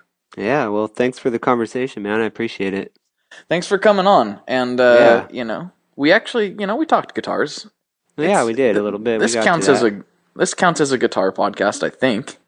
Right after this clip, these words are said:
Speaker 1: I think so. Pepperoni, pedals, guitars. We got it in there.
Speaker 2: All right. Sounds good, man.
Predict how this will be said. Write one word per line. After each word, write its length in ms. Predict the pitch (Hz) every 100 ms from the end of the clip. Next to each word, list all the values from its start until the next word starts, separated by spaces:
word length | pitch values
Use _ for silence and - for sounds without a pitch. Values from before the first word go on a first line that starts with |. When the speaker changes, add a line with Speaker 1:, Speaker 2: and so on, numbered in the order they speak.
| _ _
Speaker 1:
I 100 | 143
think 220 | 165 98
so. 340 | - 95 92 98
Pepperoni, 800 | - 131 - 120 117 113 110 107
pedals, 760 | - 110 110 107 104 101 - -
guitars. 960 | 101 107 98 98 98 95 95 - - _ _ _ _ _ _ _ _
We 80 | 117
got 180 | 98 85
it 80 | 87
in 140 | 87
there. 240 | 87 87 - _ _ _ _
Speaker 2:
All 80 | 107
right. 280 | 101 92 -
Sounds 300 | - 110 104
good, 160 | 104
man. 240 | 101 98